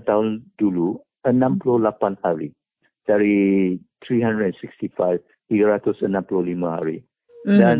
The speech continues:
Speaker 1: selain dari itu, mereka tidak ada peranan. Kalau dengan P S C, mereka ada mesyuarat-mesyuarat dan kuasa-kuasa yang lain untuk buat itu. Tapi tiap-tiap bulan,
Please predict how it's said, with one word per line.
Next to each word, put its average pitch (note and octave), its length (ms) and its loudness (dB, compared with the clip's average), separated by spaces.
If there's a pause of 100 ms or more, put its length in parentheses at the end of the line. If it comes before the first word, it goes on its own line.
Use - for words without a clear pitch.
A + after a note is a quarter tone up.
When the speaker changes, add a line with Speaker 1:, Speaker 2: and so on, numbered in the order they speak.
Speaker 1:
selain C3+ 320 2 (160)
dari A#2+ 320 2
itu, G#3 400 -2
mereka A#2+ 320 0
tidak A#2 320 0
ada A2 480 0 (320)
peranan. G#2+ 560 0 (480)
Kalau F#3 240 2
dengan D3 400 2
P A2 240 0
S G#2+ 160 -4
C, D3+ 160 -4
mereka A2+ 400 0
ada A2+ 560 2 (560)
mesyuarat-mesyuarat G#2+ 1040 0 (480)
dan G2 480 0
kuasa-kuasa G#2+ 800 -2
yang G#2 240 -2
lain F2+ 320 -2 (340)
untuk G#2 300 -2
buat G2 160 0
itu. F2+ 320 -4 (400)
Tapi A3 420 0 (300)
tiap-tiap A3 480 -2
bulan, B2+ 560 0